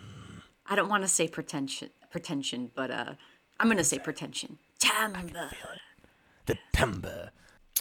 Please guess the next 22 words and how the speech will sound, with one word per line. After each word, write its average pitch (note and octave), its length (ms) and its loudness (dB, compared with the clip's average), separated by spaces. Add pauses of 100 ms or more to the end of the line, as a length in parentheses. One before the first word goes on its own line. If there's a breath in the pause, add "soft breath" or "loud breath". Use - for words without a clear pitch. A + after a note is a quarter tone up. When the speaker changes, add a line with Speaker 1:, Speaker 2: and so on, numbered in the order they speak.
(160)
Speaker 2:
So, A2 460 6 (160)
good D3+ 180 8
job A#2 320 12
on G2+ 140 6
Pink F2+ 220 0
Floyd. C#2+ 380 -4
That E2 120 0
was F2 140 -6
the F2 80 -2
right G#2 260 4
thing F#2+ 200 2
to - 100 -8
do. E2+ 260 0
We're, E2+ 320 -2
we're F#2 140 2
darn G2+ 320 6
proud F2 320 6
of D#2 40 -2
them, D2 120 -2
aren't F2 180 4
we, F#2 80 2
Speedy? G#2 400 2